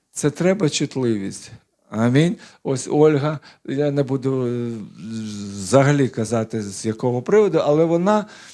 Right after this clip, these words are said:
е, е, з Божою допомогою, з молитві, і вона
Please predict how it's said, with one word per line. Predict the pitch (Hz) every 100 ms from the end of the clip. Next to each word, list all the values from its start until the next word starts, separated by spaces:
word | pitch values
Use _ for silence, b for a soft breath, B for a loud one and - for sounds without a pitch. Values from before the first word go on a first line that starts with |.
| B _ -
е, |
е, | 135 131 135 135 135 123 - - _ _ 104 - 127 131 127 - - - -
з | 110
Божою | 110 156 143 156
допомогою, | 147 139 139 151 170 180 151
з | 113
молитві, | 131 139 180 180 165 170 B B B -
і | 196 196
вона | 180 180 185 185 160